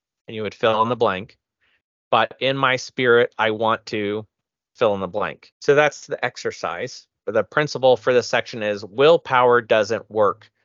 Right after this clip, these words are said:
but God's power does, and his power is available, accessible,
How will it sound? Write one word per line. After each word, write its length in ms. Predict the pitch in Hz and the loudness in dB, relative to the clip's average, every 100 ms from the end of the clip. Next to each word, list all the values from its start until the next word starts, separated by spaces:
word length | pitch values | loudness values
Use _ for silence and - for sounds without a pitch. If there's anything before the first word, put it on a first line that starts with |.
| _ 113 | _ -8
but 200 | 101 - | -8 -2
God's 380 | 117 117 120 | 0 2 0
power 420 | - 120 110 110 104 | -4 0 2 2 0
does, 560 | 107 95 80 85 - - | -2 -2 -2 -6 -12 -12
and 180 | 104 101 | -12 -8
his 300 | 131 135 - | -6 -6 -4
power 380 | 117 113 110 | 0 2 2
is 520 | 104 101 98 95 - - _ _ 98 | 0 -2 -4 -6 -14 -20 _ _ -8
available, 880 | 98 98 117 139 147 147 147 151 107 | -6 -2 2 2 2 2 2 0 -6
accessible, 1000 | - - - 139 - 127 127 127 123 | -10 -12 -2 -2 -2 0 4 6 4